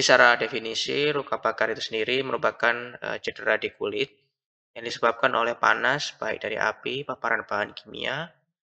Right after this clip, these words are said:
radiasi sinar matahari, maupun sengatan listrik. Jadi, luka bakar ini penanganannya berbeda ya, antara dari api, bahan kimia,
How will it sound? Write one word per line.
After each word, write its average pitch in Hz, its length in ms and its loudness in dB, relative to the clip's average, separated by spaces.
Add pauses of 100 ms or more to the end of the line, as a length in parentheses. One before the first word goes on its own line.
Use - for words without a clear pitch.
(320)
radiasi 131 400 2
sinar 123 240 -4
matahari, 117 480 -4
maupun 117 400 -2
sengatan 107 560 -4
listrik. - 640 -2 (640)
Jadi, 135 560 -2 (400)
luka 127 240 0
bakar 113 320 2
ini 123 320 -4
penanganannya 120 800 2
berbeda - 400 2
ya, 117 240 4 (240)
antara 110 320 0
dari 110 400 -4
api, 120 480 -4 (640)
bahan 113 320 -2
kimia, 113 480 -2